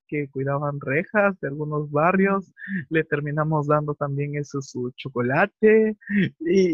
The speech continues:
y, y el hombre bien feliz porque, claro, imagínate, ocho o nueve de la noche con un frío horrible, eh,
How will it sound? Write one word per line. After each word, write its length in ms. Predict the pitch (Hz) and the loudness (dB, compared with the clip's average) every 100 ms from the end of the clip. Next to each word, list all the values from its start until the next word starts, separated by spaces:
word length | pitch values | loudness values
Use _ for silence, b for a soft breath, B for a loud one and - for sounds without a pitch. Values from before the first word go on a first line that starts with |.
| - | 4
y, 520 | 170 170 147 175 175 | 6 6 8 6 8
y 20 | |
el 160 | 165 160 | 8 6
hombre 340 | 170 196 220 | 6 6 4
bien 300 | 214 214 226 | 4 4 2
feliz 300 | 214 220 233 - | 4 4 4 2
porque, 480 | 254 240 226 196 - | 0 0 -2 -6 -2
claro, 280 | 196 220 | 2 4
imagínate, 680 | 208 190 185 190 226 202 170 | 4 2 -2 -2 0 0 0
ocho 300 | 180 202 214 | -2 -2 -4
o 20 | |
nueve 360 | 202 196 208 220 | -2 -2 -2 -2
de 80 | 208 | -4
la 120 | 175 | -6
noche 480 | 175 180 - 208 214 226 240 - | -6 -6 -4 -4 -4 -8 -10 -6
con 180 | 156 160 | -6 -4
un 160 | 175 | -6
frío 340 | - 185 196 196 | -4 0 2 4
horrible, 760 | 175 165 185 202 202 208 208 202 - - | 2 2 0 0 0 2 0 -2 -8 -6
eh, 640 | 160 156 151 147 139 | -4 -2 -4 -4 -4